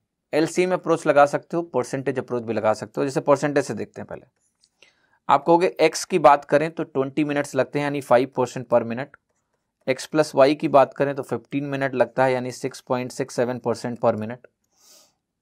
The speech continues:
है कि नहीं है? तो अगर मैं केवल वाई की बात करूं तो क्या ये वन पॉइंट सिक्स सेवन परसेंट मिला? क्या ये वन upon sixty होता है? तो क्या आंसर सिक्सटी होगा?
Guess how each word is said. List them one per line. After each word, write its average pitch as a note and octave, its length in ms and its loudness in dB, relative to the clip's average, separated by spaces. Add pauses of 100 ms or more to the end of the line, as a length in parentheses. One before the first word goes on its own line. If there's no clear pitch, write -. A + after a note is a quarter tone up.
(540)
है C#3 100 -2
कि D#3 100 -8
नहीं D3+ 160 -8
है? F#3 100 -20 (1160)
तो C#3+ 60 2
अगर D3+ 140 4
मैं E3 120 -2
केवल D#3 240 4
वाई D#3+ 200 6
की D#3+ 140 0
बात D3 220 6
करूं D#3 180 -2
तो D3 100 -4
क्या C#3+ 180 6
ये D3 160 6
वन C3+ 220 0
पॉइंट D3 260 -2
सिक्स - 220 -10
सेवन C#3+ 200 0
परसेंट C#3 320 -4
मिला? C3+ 220 -6 (420)
क्या B2 100 4
ये C3 80 6
वन C3 180 0
upon C3 280 -4
sixty C3 260 -10
होता C3 200 -8
है? C3+ 60 -12
तो - 420 -20
क्या B2 120 2
आंसर B2 200 -2
सिक्सटी B2+ 300 -12
होगा? B2 240 -10